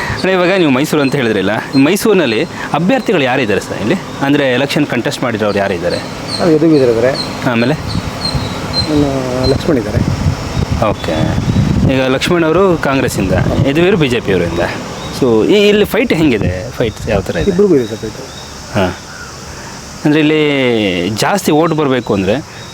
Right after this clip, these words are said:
Speaker 1: ಏನ್ ನೋಡಿ ಓಟ್ ಹಾಕ್ಬೋದು ಕೆಲವ್ರಿಗೆ? ಈಗ ಮಹಾರಾಜನ್ ಅಂತ ಓಟ್ ಹಾಕ್ತಾರಾ, ಇಲ್ಲ ಕಾಂಗ್ರೆಸ್ ಗ್ಯಾರಂಟಿ ಅವ್ರು ಕೊಟ್ಟಿದ್ದಾರೆ ಅಂತ ಓಟ್
Speaker 2: ಗ್ಯಾರಂಟಿ
Speaker 1: ಹಾಕೋದು?
Speaker 2: ಅಂದ್ರೆ ಅದು ಹೇಳಕ್ಕಾಗಲ್ಲ ಸರ್, ಅಭಿಮಾನ, ಅಭಿಮಾನ ಇರುತ್ತಲ್ವಾ?
Speaker 1: ಹಾ.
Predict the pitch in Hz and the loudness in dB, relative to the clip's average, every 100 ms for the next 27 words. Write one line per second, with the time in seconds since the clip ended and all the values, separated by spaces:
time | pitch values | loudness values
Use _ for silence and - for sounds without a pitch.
0 | - - 160 262 226 262 233 190 170 156 | -4 2 4 6 6 6 4 2 0 2
1 | 131 120 107 113 98 95 95 139 156 143 | 2 2 0 -2 -2 0 0 2 4 2
2 | 147 156 151 143 139 127 123 - 147 185 | 2 0 0 2 2 0 -2 -2 -2 2
3 | 170 156 143 139 143 135 127 147 151 127 | 2 2 0 0 -2 -2 0 0 0 0
4 | 135 139 127 120 160 160 156 156 156 156 | -2 0 0 2 2 2 0 0 2 2
5 | 143 143 139 156 151 143 117 143 139 135 | 2 2 4 4 2 0 2 2 4 2
6 | 160 143 135 123 123 147 147 147 131 123 | 2 2 2 0 2 2 4 2 2 0
7 | 113 110 117 139 131 120 98 | -2 -4 -4 -4 -2 0 -2